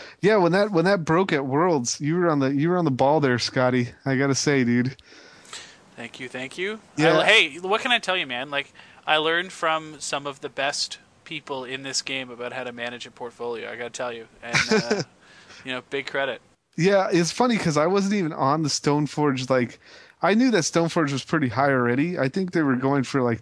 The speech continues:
Speaker 1: ten or something before, or twelve before the, um, before they spiked, you know?
Speaker 2: Yeah.
Speaker 1: And I was like, I, a little birdie told me, I'm not gonna say the person's name because I don't know if they wanna be said, but, uh,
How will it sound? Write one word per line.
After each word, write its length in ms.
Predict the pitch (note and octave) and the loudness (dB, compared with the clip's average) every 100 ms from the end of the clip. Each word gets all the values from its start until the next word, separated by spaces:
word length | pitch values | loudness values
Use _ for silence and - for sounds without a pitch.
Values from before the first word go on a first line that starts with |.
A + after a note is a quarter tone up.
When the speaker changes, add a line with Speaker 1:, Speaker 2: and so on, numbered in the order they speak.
| - | -6
Speaker 1:
ten 240 | - C#3+ E3 | -2 2 2
or 80 | D#3 | 0
something 400 | F3 E3 E3+ D#3 | 0 0 0 2
before, 520 | D3 E3+ E3 E3 D3+ | 0 2 4 4 2
or 60 | A#2+ | 2
twelve 420 | - C3+ C#3+ C#3 | 0 2 2 2
before 380 | C#3 - D3+ D3 | 0 2 2 4
the, 260 | C#3+ D3 | 4 4
um, 340 | C#3+ D3 C#3+ C3+ _ _ _ _ _ _ _ _ | 4 2 0 -2 _ _ _ _ _ _ _ _
before 320 | D3 B2+ D#3+ | 2 4 4
they 100 | D3 | 4
spiked, 500 | A#2+ - - C3+ A2+ | 4 2 2 0 0
you 60 | B2+ | 2
know? 240 | C3 D#3 - _ - - | 2 2 -2 _ -20 -10
Speaker 2:
Yeah. 180 | C3 B2+ - - _ - | -8 -8 -16 -20 _ 0
Speaker 1:
And 280 | D#3 D3 - | 2 2 4
I 100 | D#3+ | 2
was 240 | F#3 E3+ D3+ | 4 2 2
like, 240 | C#3+ B2+ | 0 2
I, 180 | D3+ C#3+ | 0 0
a 80 | D#3 | 0
little 220 | D#3+ F#3+ | 2 2
birdie 320 | D#3 D#3+ C#3+ | 2 2 2
told 300 | C3+ C3+ B2 | 0 0 0
me, 200 | B2 B2+ A#2+ C#3 | 0 -2 -4 -4
I'm 80 | |
not 120 | C#3 C3+ | 0 0
gonna 140 | C3+ | 0
say 420 | - C#3+ C#3 B2+ A#2 _ | 0 2 2 0 -4 _
the 60 | - | -6
person's 380 | - B2+ C3 A#2+ | -4 -2 -2 0
name 260 | D#3 C#3+ | 2 4
because 260 | A#2+ A2 A#2+ | 2 2 0
I 60 | A#2+ | 0
don't 120 | B2 | 0
know 60 | A2+ | -2
if 60 | |
they 100 | - | 0
wanna 200 | A#2+ A#2 | 0 0
be 120 | A2+ A2 | 0 0
said, 320 | C3+ B2+ B2 - - - - | 0 0 -2 -14 -16 -18 0
but, 180 | C#3 C3 | 2 4
uh, 200 | B2+ | 4